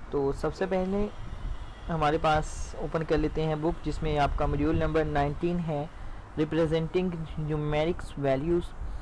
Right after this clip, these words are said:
तो इंशाल्लाह आज हम इसको देखेंगे और आगे भी काफ़ी कोशिश करूँगा कि मैं आपको जो है दस, अ, module कम अज़ कम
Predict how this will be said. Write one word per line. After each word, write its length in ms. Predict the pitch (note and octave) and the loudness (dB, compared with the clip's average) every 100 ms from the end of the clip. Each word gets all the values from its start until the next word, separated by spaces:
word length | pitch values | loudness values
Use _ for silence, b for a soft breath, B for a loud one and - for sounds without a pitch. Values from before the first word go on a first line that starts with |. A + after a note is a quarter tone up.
| B B - | B B 2
तो 120 | D#3 | 4
इंशाल्लाह 420 | D#3+ E3+ F#3 E3+ D#3+ | 2 2 2 4 4
आज 200 | E3+ F#3 | 4 2
हम 140 | E3+ | 2
इसको 260 | D#3 - F#3+ | 2 2 4
देखेंगे 500 | F3+ F#3+ F3+ F3 F3 | 4 2 0 0 0
और 200 | D#3 D#3 | 2 4
आगे 240 | D3 D#3+ | 4 4
भी 100 | F3+ | 2
काफ़ी 360 | F3+ D#3+ F#3 F#3 - | 2 0 2 -2 0
कोशिश 260 | E3+ D3+ - | -2 -2 -2
करूँगा 380 | E3 D#3 D#3 D#3 | -2 0 0 0
कि 120 | E3+ | 2
मैं 120 | D#3+ | 4
आपको 360 | D3+ - D#3 D#3 | 4 4 2 2
जो 160 | D3 D#3 | 4 4
है 140 | D3 D3 | 4 4
दस, 280 | D3+ D3+ - B B B - | 2 2 -4 B B B 4
अ, 600 | C#3 C3+ B2+ - - - | 6 6 4 0 -8 -4
module 420 | D#3 D3+ D3+ D3+ D3+ | 0 4 4 4 4
कम 140 | D#3 | 2
अज़ 100 | D3+ | 2
कम 200 | D#3 D#3 | 0 0